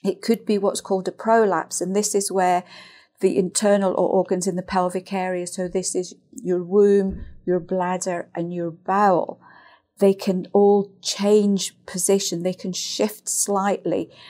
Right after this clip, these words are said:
and either the bowel or the bladder can start to put extra pressure on the womb.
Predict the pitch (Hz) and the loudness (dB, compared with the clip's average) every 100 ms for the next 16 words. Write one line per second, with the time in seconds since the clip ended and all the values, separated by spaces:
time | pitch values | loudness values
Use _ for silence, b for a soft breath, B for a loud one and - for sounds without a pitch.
0 | B B - 196 190 - 202 196 185 185 | B B -2 -2 -2 -2 -2 -2 -4 -4
1 | 190 190 196 196 - 180 185 165 185 185 | -4 -2 0 0 0 -4 -2 -4 -2 -2
2 | 190 190 180 _ - 190 170 - - 185 | -2 -4 -6 _ -10 -8 -6 -6 -4 -4
3 | 190 - - - 190 185 B B B _ | -4 -6 -8 -2 -2 -4 B B B _
4 | - 202 - 185 - - 175 - - 214 | 2 2 2 -4 -4 -6 -8 -8 -4 -2
5 | 233 - 185 - 180 175 170 196 185 180 | -2 -2 -4 -4 -6 -6 0 4 4 2
6 | 180 | -2